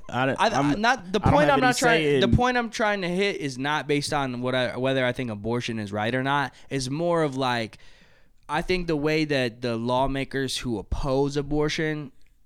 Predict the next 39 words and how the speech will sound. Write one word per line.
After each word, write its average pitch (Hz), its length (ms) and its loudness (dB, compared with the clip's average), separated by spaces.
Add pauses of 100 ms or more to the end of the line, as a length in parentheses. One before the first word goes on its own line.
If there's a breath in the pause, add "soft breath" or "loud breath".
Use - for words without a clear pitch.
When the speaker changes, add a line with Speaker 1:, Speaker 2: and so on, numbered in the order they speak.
(320)
Speaker 2:
like, 117 300 -8
not, 127 420 -2 (380 soft breath)
like, 131 140 -8
having 160 280 0
it 135 140 0
attached 147 540 2
that, 120 260 -2 (160)
you 143 160 -4
know, 117 100 -2
people 131 320 -4
who 123 520 -4 (640 soft breath)
have 123 280 -6
been 117 220 -6
raped 135 640 0
or 117 140 -4
people 131 300 -6
who, 131 260 -2
like, 127 220 -4
if 123 180 -6
it, 135 160 -8
it's, 135 300 -8
it's 135 340 -8
in 139 140 -6
the 120 100 -4
worst 127 380 -2
condition 123 420 -6
of 117 160 -6
the, 110 100 -10
for 131 160 -8
the 117 80 -6
mom, 117 440 -2
like, 110 180 -6
it 117 140 -6
puts 123 180 -6
them 120 180 -4
in 120 120 -4
danger, 117 360 -4
or, 120 220 -4
like, 104 240 -4